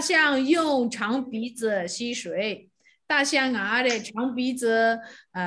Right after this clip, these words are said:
ဘာလို့၊ သူ့ရဲ့နှာမောင်းအရှည်ကြီးနဲ့吸水၊ ရေတွေကို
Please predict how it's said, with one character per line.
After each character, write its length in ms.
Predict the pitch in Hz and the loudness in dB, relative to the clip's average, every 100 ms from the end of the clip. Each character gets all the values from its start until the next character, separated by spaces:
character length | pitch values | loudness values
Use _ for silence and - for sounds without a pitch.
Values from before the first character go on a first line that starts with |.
| 175 | -4
ဘာ 20 | 165 | -4
လို့၊ 20 | 202 285 - | -4 -4 -4
သူ့ 20 | 254 220 | -2 0
ရဲ့ 20 | 196 - - | 0 -4 -4
နှာ 20 | 240 | 0
မော 20 | 226 | 0
င်း 20 | 254 | 0
အ 40 | 254 | -4
ရှ 20 | 214 | -4
ည် 20 | 180 | -4
ကြီး 40 | 190 196 | -4 -6
နဲ့ 40 | 185 185 | -8 -8
吸 20 | - 294 311 | -4 -2 0
水၊ 40 | 226 208 202 190 | 0 -2 -2 -2
ရေ 20 | 214 | -2
တွေ 20 | |
ကို 20 | 214 | -2